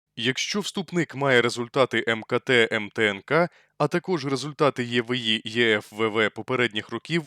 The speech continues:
з іноземної мови або вступного іспиту справа, то один з результатів предметів М К Т, М Т Н К можна замінити кращим результатом Є В І, Є Ф В В попереднього року,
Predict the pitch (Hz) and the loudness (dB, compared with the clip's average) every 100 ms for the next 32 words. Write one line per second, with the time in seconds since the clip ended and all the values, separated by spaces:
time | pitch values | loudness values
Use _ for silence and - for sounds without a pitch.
0 | - 127 175 151 135 120 113 110 113 113 | -6 -4 -2 -2 -2 -2 -4 -6 -4 -4
1 | 107 120 127 131 - 147 151 127 123 135 | -4 -4 -2 -4 -4 -10 -6 -4 -4 -6
2 | 117 - 107 107 - 131 170 185 170 _ | -6 -8 -8 -8 -6 -2 0 2 -2 _
3 | 190 185 151 156 117 120 123 135 135 - | -4 -2 -2 -2 -2 -2 -2 2 2 2
4 | 110 131 120 120 113 104 101 117 110 120 | -2 -2 -2 -2 -2 -4 -2 -2 0 0
5 | - 117 113 110 104 110 104 101 143 170 | 2 2 2 0 -2 0 0 0 2 2
6 | 165 147 175 175 156 165 170 170 165 - | 2 -2 -4 -2 -2 -2 -2 -4 -4 -2
7 | 165 131 - 117 107 104 113 120 - 113 | 0 0 -2 -4 -4 -4 -2 -2 0 -4
8 | 104 107 120 139 180 143 123 127 117 120 | -2 -2 -2 -2 -4 -2 2 2 2 0
9 | 120 170 - 170 180 175 156 151 151 127 | 0 0 0 -4 -2 0 -2 -4 -4 -4
10 | 98 98 87 | -4 -4 -6